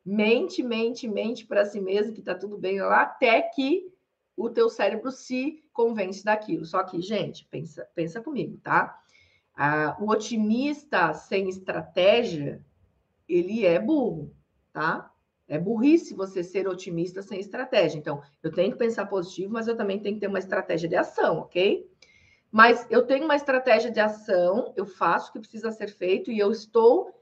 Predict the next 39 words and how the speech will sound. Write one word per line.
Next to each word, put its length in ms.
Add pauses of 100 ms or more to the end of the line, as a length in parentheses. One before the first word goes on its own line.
mentindo 520
pro 140
meu 140
cérebro 340
que 100 (260)
tá 120
tudo 220
bem 240
mesmo 280
que 80
ainda 240
não 140
esteja, 540 (340)
até 340
que 120
ele 140
se 180
convence. 800 (520)
E 140
aí 420
eu 120
vou 100
começar 440
a 80
me 140
sentir 800 (800)
aquilo 400
que 80
eu 60
estou 240
só 200
falando, 840 (320)
certo? 480
E 100
aí 220
eu 80
começo 460
a 40
atrair. 540